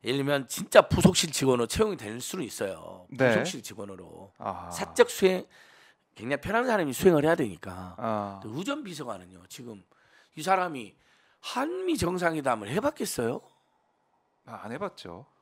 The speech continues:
Speaker 2: <laughs> 예.
Speaker 1: 무슨 이벤트 업체를 했다는데 직원이 뭐 한두 명이라는데 그거 그냥 일 인 회사잖아요, 일 인 회사.
Speaker 2: 음.
Speaker 1: 뭐, 예를 들면 풍선 대여해주고 막 이런 거 했는지 모르겠어요.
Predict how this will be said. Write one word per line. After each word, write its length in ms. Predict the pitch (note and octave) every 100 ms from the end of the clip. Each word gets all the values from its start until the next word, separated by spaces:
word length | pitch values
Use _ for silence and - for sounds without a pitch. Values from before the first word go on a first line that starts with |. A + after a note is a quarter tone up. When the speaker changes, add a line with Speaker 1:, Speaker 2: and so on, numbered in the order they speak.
| _
Speaker 2:
<laughs> 40 | -
예. 320 | G#2 G2+ - - - _ -
Speaker 1:
무슨 360 | E3+ G#3 F#3 - _ _ _ _ _ _ _ _ _ _ _ _ _ -
이벤트 380 | E3+ A3+ C4 A#3
업체를 280 | D#3 F3
했다는데 400 | F3+ F#3 C3+ A2+
직원이 400 | G2+ - F#3 A3+
뭐 100 | F3+
한두 260 | A#2+ A3+ G4+
명이라는데 880 | G4+ D4 C#3+ G#2+ G2 G2 G2+ F#2 E2 _ _
그거 120 | - A3
그냥 180 | G#3
일 160 | A2+ F3+
인 120 | B3
회사잖아요, 420 | A#3 B3 F#3+ B2
일 100 | A2
인 100 | C#3
회사. 240 | B2+ G2+ G2+
Speaker 2:
음. 480 | A2+ G#2 F#2+ F2+ F2+
Speaker 1:
뭐, 260 | A#2 G2 - -
예를 100 | D#3
들면 160 | C#3 - _ _ _ _
풍선 360 | - D4+ E4 B3
대여해주고 420 | E3 G#3+ F#3 D#3
막 140 | C3
이런 200 | B2 A3
거 60 | A#3+
했는지 280 | G3+ B3+ G3+
모르겠어요. 680 | B2+ A#2 G#2 - F2+ F2